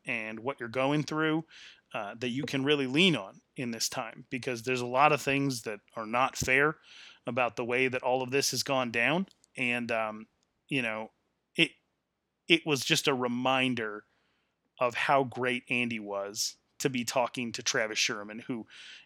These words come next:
Andy considered to be his best friend. And I know that we're media, and I know that it's weird to have people i-, i-, in the sports that you cover be, you know, people who off the field you're, you're, you're friendly with, but some people just hit it off.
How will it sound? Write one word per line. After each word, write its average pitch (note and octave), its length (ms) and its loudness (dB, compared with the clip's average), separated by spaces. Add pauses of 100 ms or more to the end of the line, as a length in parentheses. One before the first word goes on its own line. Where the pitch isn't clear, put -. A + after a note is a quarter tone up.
Andy C#3 240 4
considered A#2+ 480 -2
to B2+ 80 -8
be A2+ 160 -6
his G#2+ 180 -8
best G#2 260 -4
friend. G#2+ 300 -10
And A#2+ 80 -4
I C3+ 80 2
know D#3 240 6
that D3 140 2
we're D3 180 2
media, D#3+ 600 6 (360)
and A#2+ 100 -4
I A#2+ 60 0
know C#3+ 200 6
that C#3+ 120 4
it's C#3+ 160 2
weird C#3+ 360 2
to D3+ 60 6
have C3+ 300 4
people C#3+ 500 -4
i-, C#3+ 60 -2
i-, C3+ 360 0 (120)
in D#3 160 6
the D3 80 4
sports E3 440 2
that C#3 120 -6
you D3 140 -4
cover D3 340 6
be, C3 340 0 (380)
you C#3 140 -2
know, A#2+ 120 -4
people C#3 360 -2
who C#3+ 180 -2
off C#3 300 4
the C3+ 80 -2
field D3 400 0
you're, C3 360 -2
you're, C3 220 -4
you're B2+ 140 -4
friendly C#3+ 340 2
with, A#2+ 300 -4
but G#2+ 160 -4
some D#3 240 4
people D#3 220 -4
just C#3 260 0
hit D3 100 4
it C3+ 100 2
off. C3+ 360 2